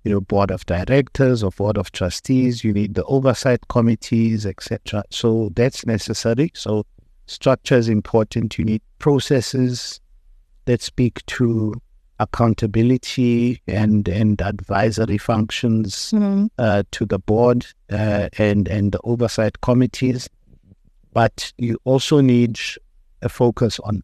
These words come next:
Speaker 1: out-, on, on outcomes, specifically governance outcomes.
Speaker 2: Mm.
Speaker 1: And our simple framework there is to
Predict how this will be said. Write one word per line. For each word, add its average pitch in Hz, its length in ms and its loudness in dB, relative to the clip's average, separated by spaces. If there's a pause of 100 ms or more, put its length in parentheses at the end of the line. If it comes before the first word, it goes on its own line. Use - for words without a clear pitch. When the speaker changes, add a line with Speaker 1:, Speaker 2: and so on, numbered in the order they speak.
Speaker 1:
out-, - 460 -2
on, 110 200 0 (100)
on 107 240 0
outcomes, - 760 -4
specifically - 720 -2
governance 101 600 2
outcomes. 101 600 -12 (100)
Speaker 2:
Mm. 202 300 2 (180)
Speaker 1:
And 127 280 4 (100)
our 117 160 0
simple 160 380 2
framework 123 640 2
there 110 280 2
is 101 300 -4
to 107 340 0